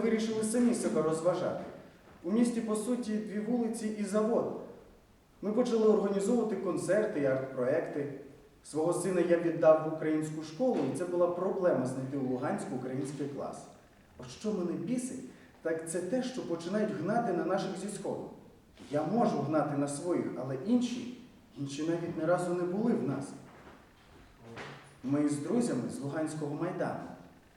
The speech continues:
Це ж неправда, що в нас ніхто не виходив. Кожен день хтось був. До речі, у мене було питання. Чому з Києва до нас ніхто не приїжджав?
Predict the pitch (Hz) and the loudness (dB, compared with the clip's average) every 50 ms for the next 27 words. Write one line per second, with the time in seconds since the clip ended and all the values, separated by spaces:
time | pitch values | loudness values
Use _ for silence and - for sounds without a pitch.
0 | - - - - - - 131 131 135 127 131 151 165 156 - 185 175 151 - - | -20 -20 -20 -16 -12 -6 -4 -2 -2 0 0 2 0 4 6 6 8 8 6 6
1 | 127 123 120 - - 139 127 123 120 143 175 - - - 143 135 139 147 147 151 | 2 0 -2 -2 -4 -4 -2 0 2 2 2 2 2 0 -2 -2 -2 0 0 0
2 | 147 147 165 160 165 160 104 - 92 92 - - - - - - - - - - | 0 0 0 -2 0 0 0 -2 -2 -6 -8 -10 -14 -16 -18 -20 -20 -20 -16 0
3 | - 165 175 175 190 196 208 214 240 226 175 143 - - 151 151 - - - 156 | 4 4 4 6 4 2 4 6 6 6 6 6 4 2 0 0 -2 -2 -2 -2
4 | 117 110 - - - - - - - - - - - - - - - - - - | -2 -2 -4 -6 -10 -12 -16 -20 -20 -20 -20 -20 -20 -20 -20 -20 -20 -20 -20 -20
5 | - - - - - - - - - - - _ _ _ - _ _ - _ _ | -20 -20 -20 -20 -20 -20 -20 -20 -20 -20 -20 _ _ _ -20 _ _ -20 _ _
6 | _ _ - - 160 190 202 - - - - - - - - - - - - - | _ _ -10 -2 0 2 2 2 0 0 -2 -6 -10 -12 -16 -18 -20 -20 -20 -20
7 | - - - _ - - - - - - _ - - 151 185 196 202 196 190 202 | -20 -20 -20 _ -20 -20 -20 -20 -20 -20 _ -14 -8 -4 -2 0 0 0 0 -2
8 | 196 190 190 175 - - 208 - - - - - - - - - - - - - | -2 -4 -4 -4 -4 -4 -4 -4 -2 -4 -4 -4 -6 -10 -12 -14 -16 -18 -20 -20
9 | - - - - - - - - - - - - - - - - - - - - | -20 -20 -20 -20 -20 -20 -20 -20 -20 -20 -20 -20 -20 -20 -20 -20 -20 -20 -20 -20
10 | - - - - 160 160 165 156 147 - - 160 185 214 247 233 202 - - - | -20 -20 -12 -8 -4 -2 -2 -2 -2 -4 -6 -4 -2 0 0 0 0 -2 -4 -6
11 | - - - - - - - - - - - - 131 143 160 175 165 - - 170 | -8 -10 -14 -16 -20 -20 -20 -20 -20 -20 -20 -10 -6 -2 -2 0 -2 -2 -2 -4
12 | 165 165 165 170 170 165 160 - 165 160 160 175 180 175 - 151 135 - - | -6 -6 -6 -6 -4 -4 -4 -4 -4 -4 -4 -4 -4 -6 -6 -6 -6 -6 -6